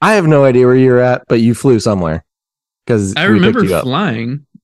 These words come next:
Speaker 2: 'cause I remember all of this happening, like, the wrong airport. Where was I coming from?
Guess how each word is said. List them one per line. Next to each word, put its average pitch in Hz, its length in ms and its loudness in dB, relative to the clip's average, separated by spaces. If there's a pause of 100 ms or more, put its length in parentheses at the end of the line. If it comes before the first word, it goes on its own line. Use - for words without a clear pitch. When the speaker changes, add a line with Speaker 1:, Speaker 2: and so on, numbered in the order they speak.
(140)
Speaker 2:
'cause 120 120 -8
I 127 100 -4
remember 127 600 -4 (460)
all 131 240 -4
of 113 100 -8
this 104 180 -18
happening, 107 480 -8
like, 101 340 -10 (880)
the 113 140 -2
wrong 117 300 0
airport. 107 560 -6 (840)
Where 151 160 -8
was 285 200 -14
I 104 100 -12
coming - 440 -16
from? - 380 -20